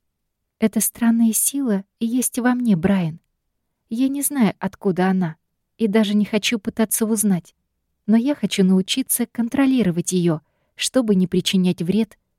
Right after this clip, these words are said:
дорогим мне людям». «Ты просто так принимаешь это? Не хочешь найти этого парня и узнать, почему он сделал это с тобой?» Сестра помедлила с ответом. «Как ты хочешь найти его? И что ты сделаешь с ним?»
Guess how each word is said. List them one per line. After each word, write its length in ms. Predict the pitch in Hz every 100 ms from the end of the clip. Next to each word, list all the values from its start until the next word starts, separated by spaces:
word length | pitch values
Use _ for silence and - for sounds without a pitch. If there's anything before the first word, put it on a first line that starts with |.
| -
дорогим 400 | 202 208 190 202
мне 160 | 202 208
людям». 420 | 202 165 165 - _ _ _ _ _ _
«Ты 120 | 180
просто 360 | - 185 - 175
так 200 | 170 -
принимаешь 680 | 175 170 170 208 285 -
это? 280 | 190 - 151 _ _ _ _ _ _
Не 160 | 170 170
хочешь 380 | - 214 190
найти 400 | 180 185 175 190 -
этого 300 | 185 175 170
парня 420 | - 202 190 175
и 100 | -
узнать, 500 | 180 180 175 185 185 - _ _ _
почему 360 | 185 - 185 185
он 160 | 180
сделал 440 | 165 175 277 285 -
это 200 | 180 190
с 80 | -
тобой?» 400 | 196 190 165 156 _ _ _ _ _
Сестра 480 | - - 220 - -
помедлила 580 | - 214 220 226 233 226
с 100 | -
ответом. 500 | 240 190 165 - 156 _ _ _ _ _ _ _
«Как 260 | - - -
ты 120 | 190
хочешь 400 | - 202 208 -
найти 340 | 233 233 -
его? 340 | 202 160 165 151 _ _ _ _ _ _
И 100 | 254
что 200 | 233 -
ты 140 | 277 277
сделаешь 520 | 240 262 190 175 -
с 80 | -
ним?» 240 | 165 160